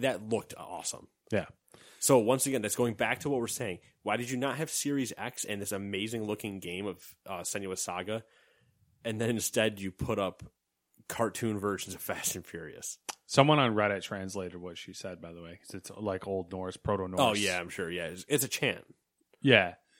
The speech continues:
Speaker 1: Like a,
Speaker 2: Um,
Speaker 1: I assume a summoning type of
Speaker 2: Kind of. It was almost like a taunt or a challenge, like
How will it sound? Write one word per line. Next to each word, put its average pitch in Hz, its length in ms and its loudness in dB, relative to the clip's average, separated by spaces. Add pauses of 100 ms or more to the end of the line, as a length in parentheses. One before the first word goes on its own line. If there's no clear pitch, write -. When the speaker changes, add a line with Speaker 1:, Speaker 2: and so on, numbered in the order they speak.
(260)
Speaker 1:
Like 107 120 6
a, 107 40 6
Speaker 2:
Um, 104 220 4
Speaker 1:
I - 20 0
assume 101 260 -2
a 90 60 -4
summoning 85 400 -4
type 80 220 -10
of 82 160 -8 (600)
Speaker 2:
Kind 147 380 4
of. 117 160 6
It 113 80 4
was 117 180 2
almost 123 320 2
like 113 120 -2
a 101 80 -4
taunt 104 440 -4
or 95 100 -6
a 90 40 -6
challenge, 98 580 -4
like 92 480 -6